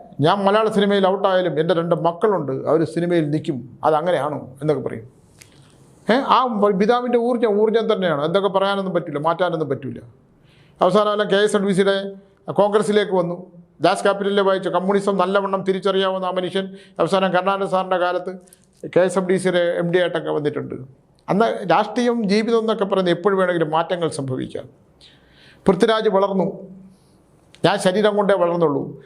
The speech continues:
ഞാൻ സിനിമയിൽ വളർന്നില്ല. സിനിമയിൽ നിന്ന് ഞാൻ, ആ, സിനിമയിൽ വളരണമെങ്കിൽ വളക്കൂറുള്ള ബന്ധങ്ങൾ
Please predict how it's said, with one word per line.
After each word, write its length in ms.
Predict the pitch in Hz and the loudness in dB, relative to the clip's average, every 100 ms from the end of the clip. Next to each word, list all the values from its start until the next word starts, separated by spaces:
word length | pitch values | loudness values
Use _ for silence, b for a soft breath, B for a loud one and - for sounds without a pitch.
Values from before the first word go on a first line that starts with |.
| B - | B 0
ഞാൻ 100 | 175 175 | 0 2
സിനിമയിൽ 340 | 190 202 202 160 | 2 2 2 0
വളർന്നില്ല. 460 | 165 165 151 127 - 170 | 0 0 -2 -4 -4 0
സിനിമയിൽ 320 | 175 190 190 | 2 2 2
നിന്ന് 160 | 185 180 | 0 0
ഞാൻ, 120 | 175 170 170 B B B B 143 | -2 -2 -8 B B B B 0
ആ, 40 | 147 147 151 | 2 0 0
സിനിമയിൽ 340 | 196 220 240 214 202 | 2 4 2 2 2
വളരണമെങ്കിൽ 560 | 208 208 202 180 185 131 131 - b b - 151 | 2 0 0 0 0 -2 -8 -16 b b 0 2
വളക്കൂറുള്ള 560 | 196 196 208 202 190 165 | 2 2 2 4 4 2
ബന്ധങ്ങൾ 380 | 170 165 190 | 2 0 2